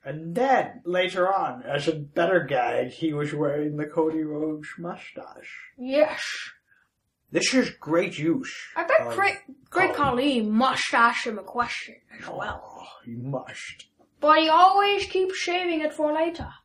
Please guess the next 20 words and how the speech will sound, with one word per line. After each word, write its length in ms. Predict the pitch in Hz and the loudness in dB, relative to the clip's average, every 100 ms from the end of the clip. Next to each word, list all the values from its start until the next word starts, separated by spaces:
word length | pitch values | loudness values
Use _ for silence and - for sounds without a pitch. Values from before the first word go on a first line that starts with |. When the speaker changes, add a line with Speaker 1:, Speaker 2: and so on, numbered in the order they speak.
| - | 0
Speaker 2:
Moving 360 | 294 381 359 302 | 6 8 8 4
on. 160 | - - - | 2 -6 -2
Speaker 1:
Moving 380 | 208 262 - - | 4 4 2 -6
on. 180 | - - _ | -10 -12 _
Speaker 2:
Who 160 | 302 370 | -4 0
is 180 | 381 - | 0 0
the 100 | 262 | -2
secret 520 | - - 277 254 240 | -2 -2 0 0 -2
admirer 520 | 220 208 202 202 190 - - - - - _ _ _ _ _ _ _ _ _ _ _ | -4 -4 -2 -2 -4 -14 -20 -20 -20 -20 _ _ _ _ _ _ _ _ _ _ _
guy? 60 | 120 | -12
Speaker 1:
Oh, 400 | 120 - - - - _ | -12 -12 -16 -18 -20 _
who 240 | - 247 254 | 0 6 6
is 180 | 185 | 4
the 80 | - | 0
person 460 | 160 175 175 156 120 | 2 4 4 0 -6
that 200 | - - | -8 -14
cares 440 | - - - - - - _ _ _ _ _ _ _ _ _ - | -14 -14 -16 -16 -16 -18 _ _ _ _ _ _ _ _ _ -12
about 300 | - 117 - | -4 -4 -4
that 180 | 101 85 | -8 -10
angle? 440 | 87 87 - _ | -14 -16 -18 _